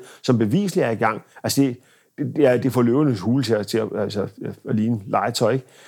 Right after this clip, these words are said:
Og hvad det, så, så i virkeligheden er det så synd,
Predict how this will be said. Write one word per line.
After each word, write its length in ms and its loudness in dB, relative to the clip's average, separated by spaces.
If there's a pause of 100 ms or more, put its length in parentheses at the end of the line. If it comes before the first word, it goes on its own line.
(160)
Og 100 4
hvad 160 6
det, 160 0 (220)
så, 240 2
så 240 2 (240)
i 80 0
virkeligheden 400 2
er 100 0
det 280 -2
så 360 2
synd, 360 -2